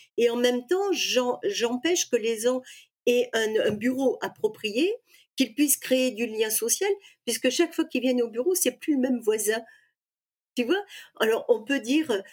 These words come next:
Ben oui, mais d'un côté, ça permet de connaître Piel Paul Jacques, Pierre-Paul Jacques,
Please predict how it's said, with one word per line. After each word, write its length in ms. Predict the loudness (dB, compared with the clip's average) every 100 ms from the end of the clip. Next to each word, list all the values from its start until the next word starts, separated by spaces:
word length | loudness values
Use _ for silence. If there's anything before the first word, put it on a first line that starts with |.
| -20 -4
Ben 220 | 0 2 2
oui, 180 | 2 2
mais 100 | 0
d'un 200 | 0 0
côté, 320 | -2 -2 0
ça 180 | 0 0
permet 380 | -2 -4 -2 -4
de 80 | -2
connaître 480 | -2 0 -4 -4
Piel 340 | -4 -2 -4 -4
Paul 280 | -8 -8 -4
Jacques, 340 | -4 -4 -8 -20 -20 _
Pierre-Paul 340 | -4 -2 -4
Jacques, 240 | -2 -2